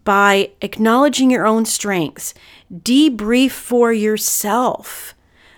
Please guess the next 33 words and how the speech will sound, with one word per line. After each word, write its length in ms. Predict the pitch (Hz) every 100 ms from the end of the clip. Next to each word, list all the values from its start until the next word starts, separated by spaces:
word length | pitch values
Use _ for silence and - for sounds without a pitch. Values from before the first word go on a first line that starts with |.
| _
the 80 | 226
way 260 | 208 208 202
you 380 | 196 180 247 247
would 180 | 233
like 440 | 185 180 190 240 -
to 120 | 220
have 360 | 180 214 240 202
it 160 | -
from 240 | - 202 175
someone 360 | 208 190 196
else. 600 | 202 233 277 - - - _ _ _ - - - -
If 220 | 240 233
you 460 | 202 226 349 415 285
were 160 | 285
going 280 | 262 269 285
to 80 | 240
give 240 | 226 247
yourself 540 | 233 240 - 233 285 320
feedback, 720 | - 180 156 156 131 - - _ _ _ _
what 240 | 190 190
would 140 | 254 240
that 240 | 262 226
be? 360 | 269 339 185 - - -
I'm 100 | -
telling 340 | - 320 403
you, 140 | 247 180
when 160 | 226
you 120 | 220 -
ask 400 | 240 311 349 -
your 100 | 294
brain 460 | 233 220 220 214 226
great 360 | 190 190 180 -
questions, 760 | - 202 226 - 302 330 -